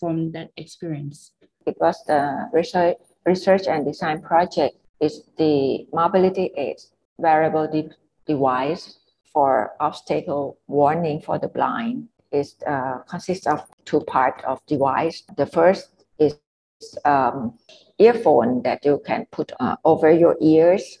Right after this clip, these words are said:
Speaker 2: and, uh, sensor and motor will detect and feedback the signal for the wearer. The other part of the product, we, we put it on a belt. We test this prototype with the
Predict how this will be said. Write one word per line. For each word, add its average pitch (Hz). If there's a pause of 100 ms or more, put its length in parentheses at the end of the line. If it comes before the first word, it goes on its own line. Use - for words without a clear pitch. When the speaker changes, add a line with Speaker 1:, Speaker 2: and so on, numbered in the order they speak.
(120)
Speaker 2:
and, 117
uh, 98
sensor 165
and 117
motor 143
will 127
detect - (140)
and 117
feedback 165 (180)
the 127
signal 143 (220)
for 147
the 135
wearer. 139 (180)
The 131
other 156 (100)
part 135
of 143
the 123
product, 156
we, 131
we 139
put 165
it - (260)
on 139
a 123
belt. 139 (400)
We 175
test 190
this 175
prototype 170
with 180
the 131